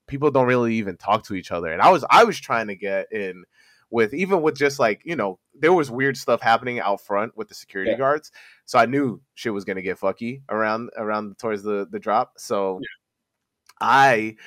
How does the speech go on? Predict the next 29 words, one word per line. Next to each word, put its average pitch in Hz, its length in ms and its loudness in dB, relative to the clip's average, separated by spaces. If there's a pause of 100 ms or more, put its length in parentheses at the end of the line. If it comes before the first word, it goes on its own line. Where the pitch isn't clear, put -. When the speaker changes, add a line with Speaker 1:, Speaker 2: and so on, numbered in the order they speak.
(200)
Speaker 1:
I, 110 380 2
uh, 95 280 0
was 120 180 -8
trying 143 260 4
to 123 60 -4
get 131 200 2
in 131 120 0
on 120 120 -2
the 110 60 -8
jokes 143 400 2
and 104 100 -12
stuff 95 340 -6
and 98 100 -12
be 104 80 -8
like, 113 160 -4
"Yeah, 190 160 4
yo, 185 240 0
you 180 120 -6
know, 175 100 0
it's 165 120 -4
funny." 175 240 -6
And 110 80 -4
I 101 80 -2
was 104 140 -6
trying 107 260 0
to 95 220 -6
jump 101 320 -2
in, 107 300 0 (420)
but, 139 360 6